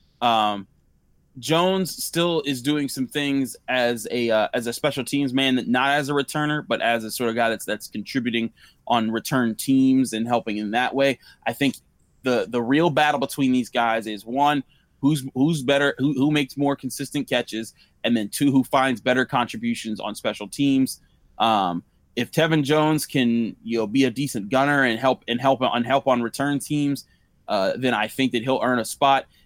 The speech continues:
Deontay Spencer, I think he would have to make some even more impressive returns to push his way further up. I'm still, uh, I'm back and forth. Yeah, honestly, I'm a fifty-fifty now with Jones and Spencer the more I watch both of them.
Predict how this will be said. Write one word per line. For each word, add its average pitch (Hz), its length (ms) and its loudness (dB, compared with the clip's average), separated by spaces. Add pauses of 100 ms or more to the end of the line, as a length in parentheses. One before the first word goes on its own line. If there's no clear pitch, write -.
(160)
Deontay 143 440 2
Spencer, 143 580 -4 (160)
I 117 80 -4
think 123 200 -4
he 135 160 0
would 123 100 2
have 123 260 -2
to 123 120 -6
make 120 280 -2
some 110 280 -6 (200)
even 131 280 0
more 135 360 6
impressive 120 540 0
returns 110 640 -2 (360)
to 131 120 -4
push 131 260 -2
his 110 160 -6
way 113 360 0
further 117 340 0
up. - 240 2 (360)
I'm 127 160 2
still, 160 800 2
uh, 131 200 2 (100)
I'm 131 120 0
back 131 200 0
and 107 140 -8
forth. 127 260 0
Yeah, 127 160 2
honestly, 143 360 4
I'm 147 100 0
a 127 60 0
fifty-fifty 127 640 -4 (100)
now 113 260 0
with 107 120 -6
Jones 120 340 -2
and 104 100 -10
Spencer 120 340 -4
the 107 60 -6
more 117 200 2
I 110 60 2
watch 110 340 0
both 107 220 -2
of 98 80 -8
them. 92 140 -10